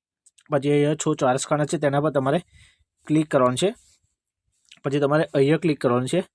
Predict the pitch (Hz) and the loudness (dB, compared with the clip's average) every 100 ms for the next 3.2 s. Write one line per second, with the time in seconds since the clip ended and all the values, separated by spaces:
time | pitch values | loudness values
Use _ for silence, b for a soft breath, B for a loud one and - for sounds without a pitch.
0 | _ _ _ _ _ _ _ _ _ _ | _ _ _ _ _ _ _ _ _ _
1 | _ _ _ _ _ _ _ _ - 139 | _ _ _ _ _ _ _ _ -8 0
2 | 143 151 143 - 123 127 139 131 127 135 | 0 0 -2 -2 -2 -2 -2 -2 -2 -2
3 | 131 | -2